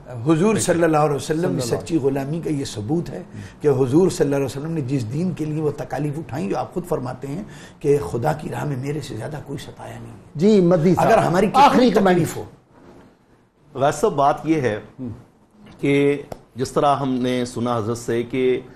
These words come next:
Speaker 3: انسانی ترقی کی تقریباً معراج ہے، یوفوریا
Speaker 2: ٹھیک ہے۔
Speaker 3: اسٹیج پہ انسانی ذہن پہنچ چکا
Speaker 2: ٹھیک
Speaker 3: ہے،
Speaker 2: ہے۔
Speaker 3: ہر طرح کی سہولت حاصل ہے،
Speaker 2: ٹھیک ہے۔
Speaker 3: مادی ترقی کی جو ہے نا ایسی ایسی
Speaker 2: چاند پہ کمر ڈال چکا
Speaker 3: چاند
Speaker 2: ہے۔
Speaker 3: پہ کمر ڈال دی ہے، لیکن روحانی طور پر خالی ہے انسان، سکون کی تلاش میں ہے،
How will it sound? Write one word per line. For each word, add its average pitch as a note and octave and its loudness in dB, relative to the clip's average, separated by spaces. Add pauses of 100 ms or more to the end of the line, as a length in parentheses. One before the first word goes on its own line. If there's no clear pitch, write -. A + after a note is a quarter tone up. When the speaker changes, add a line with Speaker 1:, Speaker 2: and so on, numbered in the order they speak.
(300)
Speaker 3:
انسانی C#3+ 0
ترقی C#3 -2
کی D3 -6
تقریباً B2 -4
معراج F#2 -4
ہے، F#2 -2
یوفوریا A#2 -2
Speaker 2:
ٹھیک C3+ 0
ہے۔ C3 2
Speaker 3:
اسٹیج A#2 -2
پہ A#2+ -4
انسانی A2 -4
ذہن G2+ -6
پہنچ G2 -8
چکا - -12
Speaker 2:
ٹھیک B2+ -2
Speaker 3:
ہے، G#2 2
Speaker 2:
ہے۔ G2+ 0
Speaker 3:
ہر B2+ -2
طرح C3 0
کی A2 -8
سہولت G#2+ -6
حاصل G2 -6
ہے، F#2 -4 (180)
Speaker 2:
ٹھیک A#2 -8
ہے۔ C3+ -8
Speaker 3:
مادی D3+ 2
ترقی D3 0
کی C#3 -2
جو A#2+ -2
ہے A#2+ -2
نا B2 0
ایسی F3+ -2
ایسی E3 4
Speaker 2:
چاند G3+ 4
پہ A3 4
کمر G#3 4
ڈال D#3+ 6
چکا C#3+ -4
Speaker 3:
چاند G3+ 4
Speaker 2:
ہے۔ D#3 -2
Speaker 3:
پہ D#3+ 2
کمر D3+ 2
ڈال A2 0
دی G2 -4
ہے، F#2 -6 (360)
لیکن E3 -2
روحانی D#3 0
طور C3 0
پر C3 -4 (220)
خالی A2 -2
ہے F#2 -6
انسان، F2 -10
سکون C#3 -2
کی D3 -2
تلاش B2+ 0
میں C3+ -8
ہے، B2 -8